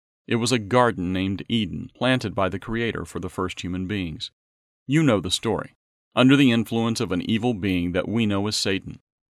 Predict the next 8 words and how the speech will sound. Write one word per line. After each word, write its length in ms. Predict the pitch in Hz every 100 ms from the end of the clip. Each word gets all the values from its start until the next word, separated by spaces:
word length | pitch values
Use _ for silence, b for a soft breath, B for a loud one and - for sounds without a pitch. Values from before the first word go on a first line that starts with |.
| -
Adam 320 | 104 113 117
and 160 | 120 120 123
Eve 340 | 117 87 82
didn't 360 | 101 92 - -
follow 260 | 117 90
God's 320 | 82 87 85
plain 320 | - 87 87 87
instructions, 640 | 92 - 104 - -